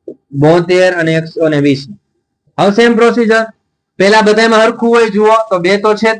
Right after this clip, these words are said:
તે. હવે એમાં મોટી ઘાત જુઓ, બે ની ત્રણ ઘાત,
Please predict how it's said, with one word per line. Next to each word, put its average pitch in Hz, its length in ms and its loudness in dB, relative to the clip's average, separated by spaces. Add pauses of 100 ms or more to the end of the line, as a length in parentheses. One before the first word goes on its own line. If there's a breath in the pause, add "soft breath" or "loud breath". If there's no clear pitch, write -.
તે. 220 120 -2 (460)
હવે 165 120 -2
એમાં 226 240 0
મોટી 277 240 0
ઘાત 247 320 2
જુઓ, 220 200 2 (1300)
બે 175 160 2
ની 220 200 -2
ત્રણ 247 260 2 (100)
ઘાત, 226 180 2